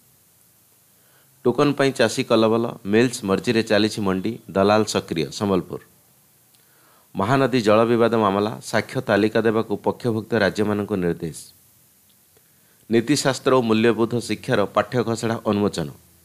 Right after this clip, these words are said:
ହାଉସିଂ ବୋର୍ଡର ବିଚିତ୍ର ନୀତି। ପୁରୁଣାଙ୍କୁ ମିଳୁନି ଫ୍ଲାଟ, ନୂଆଙ୍କୁ ଦରଖାସ୍ତ ଆହ୍ୱାନ। ଭୁବନେଶ୍ୱର। ପ୍ରକୃତିକୁ ସୁରକ୍ଷା ଦେଲେ ମହାମାରୀରୁ ମୁକ୍ତି ମିଳିବ।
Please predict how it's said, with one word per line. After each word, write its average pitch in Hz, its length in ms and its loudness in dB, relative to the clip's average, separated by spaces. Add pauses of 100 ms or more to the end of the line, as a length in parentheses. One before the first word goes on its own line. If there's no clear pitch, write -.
(1300)
ହାଉସିଂ 117 460 0
ବୋର୍ଡର 120 280 4
ବିଚିତ୍ର 117 500 -2
ନୀତି। - 340 -4 (240)
ପୁରୁଣାଙ୍କୁ 120 440 4
ମିଳୁନି 110 340 4
ଫ୍ଲାଟ, 113 340 2 (560)
ନୂଆଙ୍କୁ 113 440 2
ଦରଖାସ୍ତ 104 520 0
ଆହ୍ୱାନ। 87 300 0
ଭୁବନେଶ୍ୱର। 95 600 -4 (1500)
ପ୍ରକୃତିକୁ 143 520 -2
ସୁରକ୍ଷା 120 420 2
ଦେଲେ 123 220 2
ମହାମାରୀରୁ 113 560 0
ମୁକ୍ତି 104 280 -2
ମିଳିବ। 90 300 0